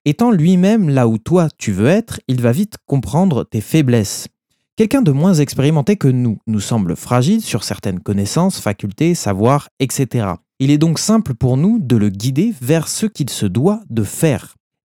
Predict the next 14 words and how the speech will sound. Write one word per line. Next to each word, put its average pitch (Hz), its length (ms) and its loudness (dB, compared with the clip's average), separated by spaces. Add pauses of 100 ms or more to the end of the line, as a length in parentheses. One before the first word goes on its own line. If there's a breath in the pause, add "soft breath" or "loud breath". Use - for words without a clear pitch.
Et 165 80 4
la 139 120 4
sortie 117 320 -2
de 120 140 0
zone 107 160 -2
de 101 80 -2
confort 147 400 -2
est 127 60 0
sans 104 160 -6
doute 117 180 -4
un 104 80 -2
facteur 131 480 -2
très 95 380 -6
important. 113 500 -2